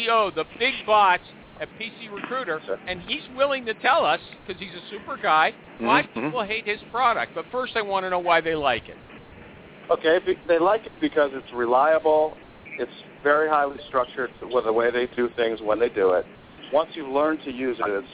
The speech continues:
Speaker 2: exceptionally powerful compared to almost anything else you can buy. They
Speaker 3: Okay.
Speaker 2: hate it because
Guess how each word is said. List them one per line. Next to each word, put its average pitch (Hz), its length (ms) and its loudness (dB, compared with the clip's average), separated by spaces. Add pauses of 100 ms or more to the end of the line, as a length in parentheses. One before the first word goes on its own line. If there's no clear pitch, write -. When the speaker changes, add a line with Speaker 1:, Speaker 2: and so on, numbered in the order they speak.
Speaker 2:
exceptionally 123 460 -2
powerful 101 500 2
compared 107 280 0
to - 40 2
almost 101 220 -2
anything 110 220 -2
else 104 180 -2
you - 140 -20
can 92 40 -12
buy. - 200 -4 (720)
They 151 80 6
Speaker 3:
Okay. 151 80 2
Speaker 2:
hate 185 200 4
it 170 140 0
because 123 420 2